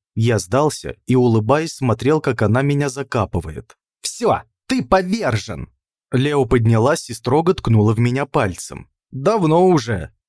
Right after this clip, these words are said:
честно признался я. «Вставай, реально ведь простудишься».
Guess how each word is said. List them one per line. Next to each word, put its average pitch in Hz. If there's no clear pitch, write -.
честно 160
признался 123
я. 110
«Вставай, 185
реально 175
ведь 147
простудишься». 123